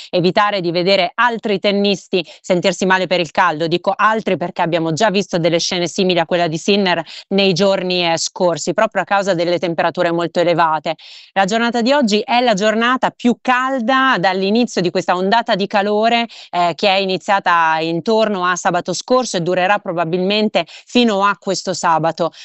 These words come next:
Ci sono diciassette dipartimenti francesi che sono stati messi in vigilanza arancione, quindi il secondo grado più elevato, ecco, di allerta meteo. Tra questi c'è proprio anche Parigi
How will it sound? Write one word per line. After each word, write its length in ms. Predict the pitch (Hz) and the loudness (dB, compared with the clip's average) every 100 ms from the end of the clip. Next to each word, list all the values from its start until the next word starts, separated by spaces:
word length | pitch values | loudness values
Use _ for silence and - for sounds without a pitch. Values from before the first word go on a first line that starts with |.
| - | -8
Ci 140 | - | -4
sono 220 | 160 208 | 0 0
diciassette 680 | 185 254 254 233 254 233 214 | 2 2 2 -2 0 0 0
dipartimenti 640 | 185 202 190 196 202 190 | 0 0 -2 -2 -2 -2
francesi 420 | 180 190 180 208 185 | -2 -2 -2 -2 0
che 100 | 170 | -2
sono 200 | 175 170 | -2 -2
stati 280 | 196 175 | -2 0
messi 460 | 180 185 - 180 175 | 0 0 -2 0 2
in 180 | 170 170 | 2 0
vigilanza 540 | 156 165 180 180 180 180 | 0 0 2 0 0 -2
arancione, 420 | 175 170 240 220 | 0 -2 0 0
quindi 240 | 175 180 | 0 0
il 60 | 160 | -2
secondo 480 | - 180 202 190 180 | -2 -2 0 2 2
grado 420 | 196 180 170 160 | 2 2 0 -4
più 240 | - 180 175 | -2 -2 -2
elevato, 800 | 180 175 170 196 165 156 165 | 0 0 2 2 0 -2 -2
ecco, 300 | 170 - - | -2 -2 -6
di 200 | 156 170 160 - | -2 -2 -2 -8
allerta 500 | - 170 185 190 - | -2 2 2 0 0
meteo. 480 | 233 202 208 240 196 | 0 0 -2 0 -2
Tra 140 | - 214 | -2 -2
questi 340 | 202 214 - | -2 -2 -4
c'è 180 | 175 180 | -4 0
proprio 360 | 214 208 196 | 2 2 0
anche 260 | 190 190 170 | -2 -2 -2
Parigi 420 | 185 196 185 160 | 0 2 0 -2